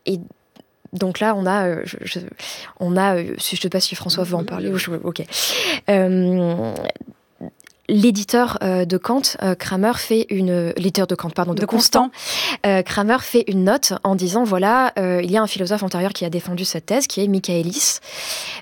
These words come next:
Speaker 1: Euh, mais c'est surtout Kant qui l'a défendu, et, euh, l'auteur, Benjamin Constant, m'a dit,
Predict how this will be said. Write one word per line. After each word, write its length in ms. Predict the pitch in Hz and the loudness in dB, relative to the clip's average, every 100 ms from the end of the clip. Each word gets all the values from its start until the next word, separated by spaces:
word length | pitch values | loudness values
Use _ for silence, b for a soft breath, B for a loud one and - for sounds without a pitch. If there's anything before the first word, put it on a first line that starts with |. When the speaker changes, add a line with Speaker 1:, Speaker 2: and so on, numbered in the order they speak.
| - | 2
Speaker 1:
Euh, 680 | 190 185 180 180 175 175 170 | 4 4 6 6 6 4 4
mais 240 | 196 277 | 6 6
c'est 160 | 254 196 | 4 0
surtout 260 | - - | -2 0
Kant 220 | 247 247 240 | 0 2 2
qui 200 | - 180 | 0 0
l'a 120 | 175 | 0
défendu, 580 | 180 175 170 196 339 - | -2 -4 -2 2 2 2
et, 300 | 233 269 285 190 | 2 4 2 0
euh, 160 | 180 | 0
l'auteur, 400 | 175 185 214 240 | 0 0 0 0
Benjamin 320 | 214 190 185 | 0 -2 -4
Constant, 340 | 180 170 - 247 | -4 -6 -2 0
m'a 200 | 214 170 | 0 0
dit, 260 | 170 226 | 0 0